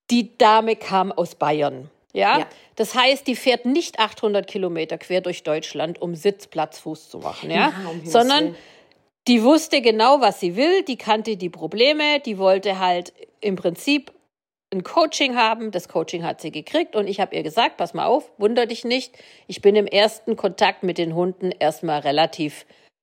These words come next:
Speaker 1: rüpelig“, sagen wir mal, ja.
Speaker 2: Mhm.
Speaker 1: Das heißt, ich bin schon sehr direkt und sag den, „Kollege, mein Freund,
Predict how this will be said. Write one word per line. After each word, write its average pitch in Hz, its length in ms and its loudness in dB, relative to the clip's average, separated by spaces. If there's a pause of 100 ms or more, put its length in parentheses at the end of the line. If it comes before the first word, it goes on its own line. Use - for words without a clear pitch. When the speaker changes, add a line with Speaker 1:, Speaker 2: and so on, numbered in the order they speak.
(400)
Speaker 1:
rüpelig“, 202 840 4
sagen 160 360 0
wir 185 80 0
mal, 165 280 2
ja. 196 200 6
Speaker 2:
Mhm. 359 100 -4 (340)
Speaker 1:
Das 208 160 2
heißt, 285 340 2 (260)
ich 240 160 -2
bin 349 200 4
schon 294 240 4
sehr 285 260 4
direkt 285 480 0
und 247 100 2
sag 240 280 2
den, 247 180 -2
„Kollege, 247 520 0
mein 202 200 -2
Freund, 233 420 -2